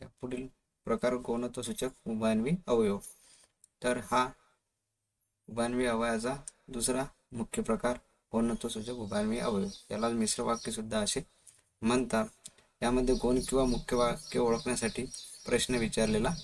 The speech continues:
असतो. प्रथम वाक्य प्रधान वाक्य असते, आता दुसरं वाक्य गौण वाक्य असते. या दोघांना मिळून हे मिश्र वाक्य तयार होते. मिश्र वाक्य म्हणजे गौणत्व सूचक उभयन्वी अवयवाचं वाक्य. याचे सुद्धा पुढील चार प्रकार पडतात,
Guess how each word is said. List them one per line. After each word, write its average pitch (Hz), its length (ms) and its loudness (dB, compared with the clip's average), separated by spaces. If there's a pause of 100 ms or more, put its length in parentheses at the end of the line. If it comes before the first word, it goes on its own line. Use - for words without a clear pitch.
(420)
असतो. 113 400 4 (460)
प्रथम 135 360 2
वाक्य 127 320 2
प्रधान 120 340 2
वाक्य 123 320 2
असते, - 240 0
आता 117 220 0
दुसरं 143 280 0
वाक्य 147 300 2
गौण 131 280 4
वाक्य 98 320 0
असते. 98 240 -2
या 113 100 0
दोघांना 117 360 0
मिळून 117 200 0
हे 117 80 -6
मिश्र 131 280 -2
वाक्य - 300 0
तयार 98 100 0
होते. 101 200 -4
मिश्र 117 320 -2
वाक्य 113 300 -4
म्हणजे 104 300 -2
गौणत्व 131 460 -4
सूचक - 400 -8
उभयन्वी 208 340 0
अवयवाचं - 420 -2
वाक्य. - 300 -4 (640)
याचे 131 180 0
सुद्धा 127 300 0
पुढील 117 300 -2
चार 120 260 0
प्रकार 104 340 0 (560)
पडतात, 226 340 0